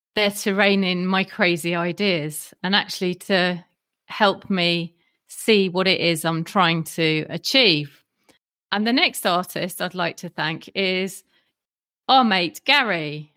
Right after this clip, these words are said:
and that's Gary Mansfield, who, who doesn't actually know he's our mate. <laughs> Um, it's more because we've had such an insight and really enjoyed his journey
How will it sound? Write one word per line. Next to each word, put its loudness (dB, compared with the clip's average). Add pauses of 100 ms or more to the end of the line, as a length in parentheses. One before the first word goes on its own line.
(120)
and -2
that's 0
Gary 0
Mansfield, -4 (220)
who, 0 (600)
who -2
doesn't -2
actually -4
know 2
he's -6 (200)
our -4
mate. -2 (440)
<laughs> -4 (640)
Um, 4 (160)
it's 4
more 4 (120)
because 0
we've 2
had 0 (100)
such -2 (120)
an 2
insight 0
and -4 (140)
really 0
enjoyed -2
his 0
journey -2